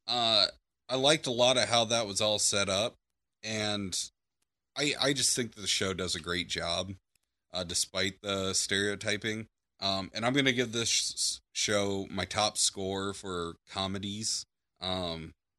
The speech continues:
and that's gonna be a four out of five. And it's not because I think, you know, it's, it's not bad, or that it's bad. It's, it's 'cause I,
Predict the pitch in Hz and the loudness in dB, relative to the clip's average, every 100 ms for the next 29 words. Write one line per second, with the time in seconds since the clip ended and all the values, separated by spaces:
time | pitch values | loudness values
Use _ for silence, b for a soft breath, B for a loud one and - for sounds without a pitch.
0 | _ 92 107 101 - 113 110 110 98 - | _ -4 -2 -2 0 0 0 -2 -2 -4
1 | 95 95 95 87 - 90 85 73 57 _ | -4 0 0 -2 -4 -2 -2 -4 -12 _
2 | - 123 127 - 143 180 180 - _ 110 | -10 -6 -2 0 2 0 -2 -8 _ -12
3 | 123 110 101 120 110 _ _ _ _ - | -6 -4 -4 -6 -6 _ _ _ _ -14
4 | 101 87 85 78 - - _ _ _ 92 | -8 -6 -6 -8 -12 -20 _ _ _ -20
5 | - - - 92 92 95 80 90 104 107 | -14 -12 -10 -8 -2 -2 -2 0 4 4
6 | 90 85 - _ _ - 101 107 98 80 | 4 -2 -10 _ _ -6 4 6 6 2
7 | - 101 104 92 87 - _ _ _ 110 | -2 4 4 4 0 -10 _ _ _ -6
8 | - - 123 123 - 151 | -4 -4 -4 -6 -2 0